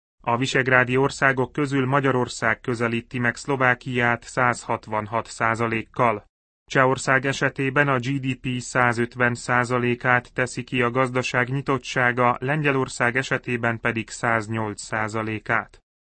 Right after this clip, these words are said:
Uniós szinten a legkevésbé nyitott gazdasága Olaszországnak, Nagy-Britanniának, Franciaországnak és Spanyolországnak van a bruttó hazai termék hatvan-hetven százalékos szintjén.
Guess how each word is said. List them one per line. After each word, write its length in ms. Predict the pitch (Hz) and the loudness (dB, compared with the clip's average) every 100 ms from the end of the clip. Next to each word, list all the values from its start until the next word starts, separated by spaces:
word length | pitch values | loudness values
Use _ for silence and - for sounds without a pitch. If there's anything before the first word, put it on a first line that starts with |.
| _ | _
Uniós 420 | 139 147 139 131 | 0 2 2 2
szinten 480 | - - 147 143 151 | -2 -4 -4 0 0
a 120 | 151 | 2
legkevésbé 720 | 131 131 - 120 120 113 117 120 | 2 0 0 0 2 0 0 0
nyitott 340 | 135 135 123 | 0 -2 -2
gazdasága 720 | 127 139 127 123 131 123 120 | 0 0 0 -2 0 0 0
Olaszországnak, 1040 | 131 151 143 143 135 - 127 120 123 120 - | 0 0 0 -2 -2 0 2 2 0 -2 -2
Nagy-Britanniának, 1120 | 123 127 127 131 135 135 135 131 131 131 127 | -4 -2 -2 -2 -2 -2 0 0 0 0 -2
Franciaországnak 1160 | - 139 143 - 143 131 135 - 139 131 135 139 | -2 0 0 0 0 2 0 -2 -2 0 0 -2
és 200 | 139 131 | -2 -4
Spanyolországnak 1080 | - - 143 131 113 107 - 110 110 113 113 | -4 -2 0 0 -2 -4 -4 -2 0 -2 -2
van 120 | 120 | -2
a 80 | 120 | -2
bruttó 420 | 117 123 - 117 | -2 -4 -4 -4
hazai 340 | 113 123 117 110 | -2 0 0 -2
termék 460 | 127 127 120 113 | 0 0 0 -6
hatvan-hetven 960 | - 131 123 113 110 107 117 - 110 104 | -2 -4 -2 -4 -4 -4 -6 -4 -6 -6
százalékos 760 | - 113 110 110 110 104 113 - | -6 -4 -4 -2 -4 -6 -6 -8
szintjén. 720 | - 117 110 - 113 101 | -6 -6 -8 -6 -6 -6